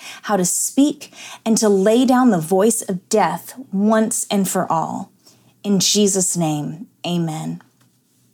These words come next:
Well, thank you so much for joining me today. I will leave you with a quote from author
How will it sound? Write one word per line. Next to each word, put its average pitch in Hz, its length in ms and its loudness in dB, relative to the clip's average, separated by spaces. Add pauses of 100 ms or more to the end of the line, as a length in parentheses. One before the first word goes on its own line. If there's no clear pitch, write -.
(580)
Well, 220 100 -8
thank 226 320 2
you 233 60 4
so 226 320 2
much 214 280 4
for 220 140 4
joining 190 420 2
me 185 140 2
today. 175 580 0 (120)
I 208 100 2
will 214 140 4
leave 214 240 4
you 254 100 2
with 269 160 0
a 277 60 0
quote 180 320 0
from 190 280 -2
author 190 460 2